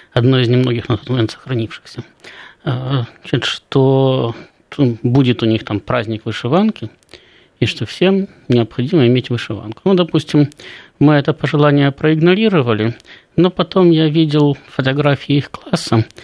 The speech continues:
и могу сказать, что проигнорировали из всего класса всего, так сказать, два человека. Значит, остальные, так сказать, бодро и весело, значит,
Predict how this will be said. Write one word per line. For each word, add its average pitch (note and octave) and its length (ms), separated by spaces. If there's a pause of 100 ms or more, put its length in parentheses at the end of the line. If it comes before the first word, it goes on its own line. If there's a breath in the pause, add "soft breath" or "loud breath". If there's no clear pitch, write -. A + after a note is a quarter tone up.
(280 loud breath)
и C#3+ 80
могу D3 260
сказать, D3 240
что - 160
проигнорировали D3+ 1300
из - 160
всего C#3 340
класса D#3 460
всего, C3 600
так - 100
сказать, A#2 200
два C3 160
человека. A2 420 (800 soft breath)
Значит, A#2+ 600 (220)
остальные, C#3+ 1000
так - 100
сказать, B2+ 180
бодро C#3 340
и A#2+ 60
весело, A#2+ 640 (140)
значит, - 240